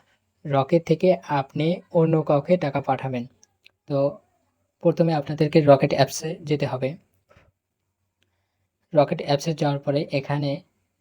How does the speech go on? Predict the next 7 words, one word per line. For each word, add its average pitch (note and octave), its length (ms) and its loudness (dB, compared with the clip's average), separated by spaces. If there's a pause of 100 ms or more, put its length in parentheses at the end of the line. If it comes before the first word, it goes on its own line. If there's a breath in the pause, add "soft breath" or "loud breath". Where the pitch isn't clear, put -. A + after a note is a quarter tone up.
(380)
পাসওয়ার্ডটা D3 460 -4
দিয়ে D3+ 160 -2
নিতে C#3 240 -2
হবে C3+ 240 -4
আমার C3+ 480 -8
রকেট C#3 260 0
অ্যাকাউন্টের। C#3 500 -4